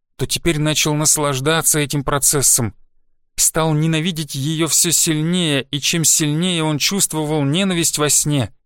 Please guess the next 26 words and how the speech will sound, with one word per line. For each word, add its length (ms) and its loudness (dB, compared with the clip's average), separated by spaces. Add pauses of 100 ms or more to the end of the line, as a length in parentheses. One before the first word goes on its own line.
(440)
тем 220 0
отчетливее 760 -2
ощущал 540 -2
любовь 400 -2
наяву. 540 -2 (1160)
Уолтер 400 -6
боялся. 680 -2 (800)
Просыпаясь, 680 0
он 100 0
едва 300 -2
сдерживался, 720 0
чтобы 260 -2
не 100 0
стонать 500 0
от 160 -4
ужаса, 340 0
прислушиваясь 760 -2
к 80 -6
дыханию 480 -2
спящей 580 -2
Эльстер. 560 0 (920)
Она 240 -2
дышала 380 -2
глубоко 500 -2
и 40 0
ровно, 460 0